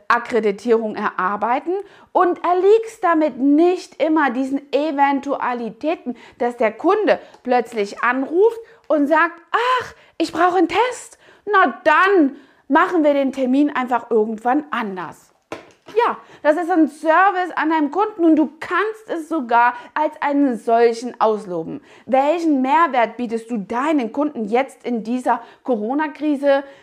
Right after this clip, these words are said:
Ja, ich habe zum Anfang auch gedacht, "Mensch, jetzt muss ich mich hier noch instrumentalisieren lassen."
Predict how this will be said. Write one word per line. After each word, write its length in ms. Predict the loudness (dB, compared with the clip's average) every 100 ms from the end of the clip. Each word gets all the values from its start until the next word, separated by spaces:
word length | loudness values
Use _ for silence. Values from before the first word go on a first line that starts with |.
| _
Ja, 280 | 0 0 0 -12 _ _
ich 160 | -4 0
habe 140 | 0
zum 180 | 0 -2
Anfang 580 | 2 0 0 0 0 2
auch 280 | 2 2 0
gedacht, 440 | 0 2 2 0 -10 _ 0
"Mensch, 460 | 2 2 -2 -12 _ _
jetzt 280 | -6 -6 -2
muss 240 | 2 2 0
ich 120 | -2
mich 200 | -2 0
hier 180 | 0 2
noch 260 | 0 -2 -4
instrumentalisieren 1300 | 0 0 0 -4 -4 -4 -8 -8 -8 0 2 2 0
lassen." 380 | -4 -6 -12